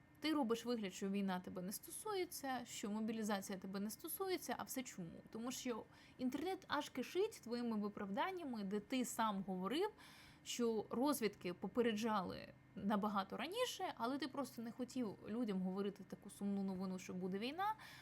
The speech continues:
тому що боявся, що ці люди побіжать у банк і познімають там якісь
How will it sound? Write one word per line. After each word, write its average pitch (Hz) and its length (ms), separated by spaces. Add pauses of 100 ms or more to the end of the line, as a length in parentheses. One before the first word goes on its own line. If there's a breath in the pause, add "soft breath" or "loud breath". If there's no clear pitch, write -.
(120)
тому 208 140
що - 140
боявся, 247 440
що 208 140
ці 208 180
люди 208 200
побіжать 185 580
у 190 40
банк 302 340
і 233 220
познімають 190 600
там 185 160
якісь 185 440